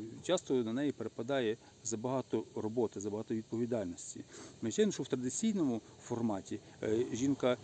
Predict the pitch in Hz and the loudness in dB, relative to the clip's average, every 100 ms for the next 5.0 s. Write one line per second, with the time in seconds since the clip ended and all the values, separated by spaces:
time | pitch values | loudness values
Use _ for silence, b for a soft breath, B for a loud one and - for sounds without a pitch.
0 | - - 190 135 113 107 113 113 - 101 | -4 2 2 2 0 2 4 4 4 2
1 | 107 208 135 - 120 107 - - 104 113 | 4 6 6 2 0 -2 -4 -4 0 0
2 | 113 139 160 156 - 113 143 143 135 139 | 2 4 2 0 -4 2 2 2 -2 -2
3 | 143 156 165 - 120 95 - 135 - 127 | 0 2 2 2 0 0 -4 -6 -4 -4
4 | 113 143 - 113 123 156 110 - 85 - | -2 -4 -4 -4 0 2 2 -2 -8 -10